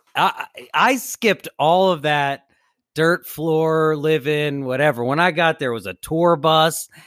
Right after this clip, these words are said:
It was, like, twenty-five different t-shirt designs, a whole spread.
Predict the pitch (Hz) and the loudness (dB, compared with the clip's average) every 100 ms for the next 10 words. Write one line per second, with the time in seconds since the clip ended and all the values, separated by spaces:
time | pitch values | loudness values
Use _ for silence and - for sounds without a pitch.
0 | _ 127 127 110 113 87 - 151 135 - | _ -6 -4 -4 -6 -8 -6 -4 -4 0
1 | 120 117 104 - 95 - 185 165 170 151 | 0 0 -6 -10 -12 -2 0 2 0 -2
2 | 135 147 147 147 143 135 _ - 120 143 | -2 0 2 2 0 -4 _ -10 -2 -2
3 | 104 - - - 175 180 170 165 156 | -2 -8 -10 -6 0 2 4 2 0